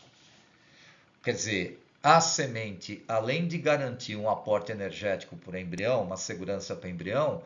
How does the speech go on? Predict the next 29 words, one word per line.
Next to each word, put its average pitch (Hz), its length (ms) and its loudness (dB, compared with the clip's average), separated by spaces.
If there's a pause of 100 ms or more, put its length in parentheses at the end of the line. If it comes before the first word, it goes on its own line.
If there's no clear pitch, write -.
(140)
ela 139 200 2
garante 139 460 0
o 117 40 -6
quê? 101 180 -4
A 98 80 2
dispersão 151 1000 0
da 156 100 -4
espécie 131 560 0 (1200)
e 120 160 0
a 95 60 4
conquista 101 580 -8
do 120 120 -8
território. 139 680 2 (420)
Não 92 380 -2
é 104 80 2
bacana? 131 1400 2
Então, 120 260 -4
como 123 120 -2
é 123 40 -6
que - 80 -6
a 120 40 -2
gente 117 220 -8
pode 110 160 -4
colocar 110 320 -2
isso 110 160 -8
em 107 40 -10
forma 107 220 -2
de 95 100 -8
texto? 123 480 -2